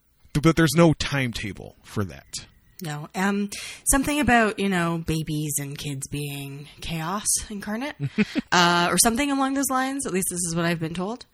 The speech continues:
Speaker 2: and read and seen. <laughs> Um, so you never know, right? Um, that's the plan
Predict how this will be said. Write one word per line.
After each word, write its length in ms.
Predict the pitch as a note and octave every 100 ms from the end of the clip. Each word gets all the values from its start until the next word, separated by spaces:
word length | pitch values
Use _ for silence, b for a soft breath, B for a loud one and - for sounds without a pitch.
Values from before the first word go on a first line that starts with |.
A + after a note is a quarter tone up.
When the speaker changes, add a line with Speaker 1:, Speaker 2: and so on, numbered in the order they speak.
| b -
Speaker 2:
and 220 | D#3+ E3
read 300 | E3+ F#3+ G#3+ _ B B B B B
and 340 | D#3+ D#3 D3+ D#3+ -
seen. 280 | - F#3 A3+ -
<laughs> 0 | B3 - - C4+ - E4 B B B B C#4
Um, 320 | A3 A3 A3 G#3+
so 200 | - A#3+
you 180 | A#3+ C4+
never 220 | D4 D4
know, 260 | C4 C#3 D#3
right? 340 | G3 G3 A3+ - -
Um, 600 | F#3+ F3+ F3+ F3+ F#3 F#3+ - _ -
that's 260 | F3 - - -
the 80 | -
plan 680 | - G3 F3+ F3+ G3 G3+